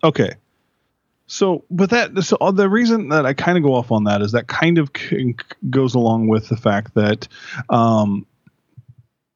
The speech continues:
if, okay, let's talk about the movie that I saw on Christmas. So I saw Rise of Skywalker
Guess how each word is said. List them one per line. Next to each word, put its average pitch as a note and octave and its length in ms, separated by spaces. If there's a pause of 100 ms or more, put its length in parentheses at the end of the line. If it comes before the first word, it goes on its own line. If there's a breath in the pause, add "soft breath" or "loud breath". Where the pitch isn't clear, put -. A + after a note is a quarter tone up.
(540)
if, D3+ 260
okay, E3+ 280
let's D#3 180
talk C#3+ 180
about C3 160
the C3+ 80
movie C3 220
that A#2+ 100
I A#2 60
saw A2 160
on G#2+ 100
Christmas. - 500
So A2 360
I A2 120
saw B2 260
Rise A2 280
of A#2 60
Skywalker G2 640